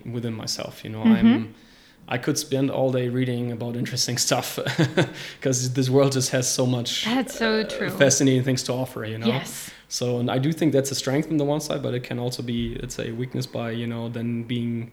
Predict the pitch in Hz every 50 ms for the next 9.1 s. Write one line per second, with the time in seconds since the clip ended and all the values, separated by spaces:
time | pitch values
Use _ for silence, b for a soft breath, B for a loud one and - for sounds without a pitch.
0 | - - 131 - - - 123 127 - 120 - - - 117 - 139 127 - 117 113
1 | 117 - - - - 135 127 123 120 120 117 120 127 127 143 156 - - 131 117
2 | 117 127 147 151 131 120 104 104 113 104 101 101 - - 120 131 127 127 127 120
3 | - 135 120 113 120 117 117 120 120 120 123 - - 123 123 - - - 117 117
4 | 117 - - - - 123 123 - 120 113 117 117 - - - - 120 117 117 -
5 | - - - - 320 - - - 127 127 - 143 147 147 - - 131 - - -
6 | 131 127 131 135 135 123 120 123 120 120 - 123 120 123 123 123 120 120 123 123
7 | - - - - 131 135 131 - 120 113 - 127 120 107 120 127 - 127 123 120
8 | 120 117 117 120 123 117 117 117 110 - 127 117 113 - - - - - 131 -
9 | 190 151